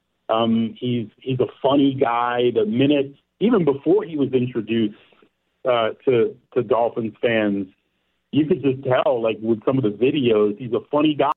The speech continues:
He's a character. He's very smart. Um, just sometimes he's too cute. But anything you see from him, I, I wouldn't c-, consider that a show at all. That's like the, that's the legit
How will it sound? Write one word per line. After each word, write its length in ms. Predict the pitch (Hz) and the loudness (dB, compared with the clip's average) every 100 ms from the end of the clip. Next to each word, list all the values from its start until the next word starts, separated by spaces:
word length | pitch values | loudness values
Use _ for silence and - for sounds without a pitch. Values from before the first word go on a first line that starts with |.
| 160 | -4
He's 220 | 123 117 | -6 -8
a 60 | 117 | -10
character. 720 | - - 139 160 143 131 110 | -10 -2 0 0 -2 -6 -8
He's 160 | 104 110 | -8 -2
very 340 | 127 127 123 _ | 0 0 -6 _
smart. 480 | 123 135 151 139 - _ _ _ _ _ _ - | -2 0 2 0 -4 _ _ _ _ _ _ -2
Um, 440 | 113 113 110 110 - | 0 0 -2 -6 -4
just 180 | 135 131 | -2 0
sometimes 720 | - 135 131 127 131 139 143 139 | -2 0 0 0 2 2 2 0
he's 240 | 131 127 127 - | 0 0 -2 0
too 160 | 135 139 | 0 0
cute. 260 | - 170 135 | 0 2 2
But 180 | 127 - | 0 0
anything 460 | 156 208 202 185 147 | 2 2 2 0 -2
you 180 | 147 135 | -4 -2
see 160 | 147 139 | -2 0
from 200 | 143 135 | 0 2
him, 460 | 139 135 131 127 - _ _ _ _ - | 2 0 -2 -6 -14 _ _ _ _ -4
I, 320 | 120 123 127 | -2 0 0
I 40 | |
wouldn't 360 | 139 156 139 131 - | 2 0 -2 -4 0
c-, 180 | 139 - | -2 0
consider 420 | 127 113 143 120 | -4 0 0 2
that 220 | 117 113 | 2 2
a 60 | 101 - - | -2 -4 0
show 220 | 117 101 | 2 2
at 40 | |
all. 260 | 104 101 90 | 2 2 2
That's 180 | 110 117 127 | 0 -2 -2
like 220 | 110 107 | -2 -2
the, 180 | 117 107 - | -4 -2 -2
that's 160 | 135 - | -2 0
the 80 | 131 | 0
legit 640 | 110 104 - 120 117 110 | 2 0 -2 0 0 0